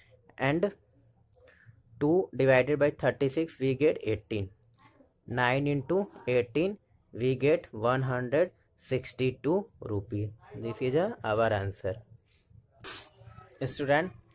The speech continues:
here question number four, if sixteen percent of a number is seventy-two, find the number. Clear? Let the number be X.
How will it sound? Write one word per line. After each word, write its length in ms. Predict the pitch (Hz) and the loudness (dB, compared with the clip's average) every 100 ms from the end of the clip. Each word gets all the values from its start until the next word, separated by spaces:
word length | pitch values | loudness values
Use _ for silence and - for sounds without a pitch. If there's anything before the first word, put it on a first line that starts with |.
| _ - | _ -2
here 320 | 139 156 165 - - | 4 4 4 -6 0
question 420 | 151 127 156 160 | 0 2 -2 0
number 260 | 156 143 147 | 2 2 2
four, 280 | 147 147 - | 2 2 2
if 240 | 143 160 - | 0 0 0
sixteen 420 | 151 - - 160 | -4 -4 -4 -2
percent 460 | 160 143 151 147 143 | 2 2 2 0 0
of 160 | 135 | 2
a 80 | 143 | 0
number 360 | 135 127 127 139 | 0 0 2 0
is 160 | 139 | 0
seventy-two, 720 | 139 120 117 113 139 135 170 - - _ | 2 2 2 -2 -4 -2 -4 -6 -16 _
find 420 | - 123 120 143 | 0 2 2 2
the 80 | 143 | 2
number. 540 | 135 110 101 98 98 101 _ - _ | 2 0 0 -2 -4 -8 _ -20 _
Clear? 360 | 131 139 170 208 _ _ _ _ _ - | -2 2 2 0 _ _ _ _ _ -6
Let 460 | 123 131 151 - - _ _ _ | 2 4 4 0 -16 _ _ _
the 380 | 113 123 127 170 - _ _ _ _ _ _ _ - | 0 2 4 0 -10 _ _ _ _ _ _ _ -14
number 640 | - 120 120 117 127 175 202 _ _ - 110 | -4 -2 0 0 2 2 -2 _ _ -14 -10
be 360 | 113 127 180 202 _ _ _ _ _ 135 | -4 -2 -2 -6 _ _ _ _ _ 2
X. 440 | 135 101 - - | 2 2 -8 -20